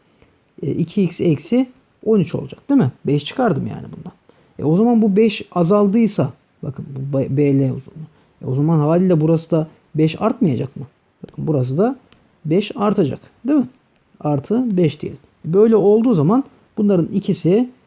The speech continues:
ne olacak? Aynı hizaya gelecek. Bu biraz daha aşağı inmiş olacak. Bu biraz daha yukarı çıkmış olacak. Ve bunların hizaları aynı olmuş olacak arkadaşlar.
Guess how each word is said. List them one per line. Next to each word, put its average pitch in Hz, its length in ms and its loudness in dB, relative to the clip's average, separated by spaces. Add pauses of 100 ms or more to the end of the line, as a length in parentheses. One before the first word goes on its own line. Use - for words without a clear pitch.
(220)
ne 214 60 -2
olacak? 190 380 2
Aynı 190 240 2
hizaya 175 440 4
gelecek. - 440 -6 (320)
Bu 190 220 0
biraz 175 280 4
daha 165 220 2
aşağı 175 400 0
inmiş 135 280 2
olacak. 170 260 -2 (100)
Bu 165 100 0
biraz 147 260 -2
daha 196 120 2
yukarı 180 340 2
çıkmış - 340 -12
olacak. 208 280 -4
Ve 170 140 -2
bunların 180 340 2
hizaları 170 480 2
aynı 175 360 0
olmuş - 240 -14
olacak - 260 -16
arkadaşlar. - 440 -20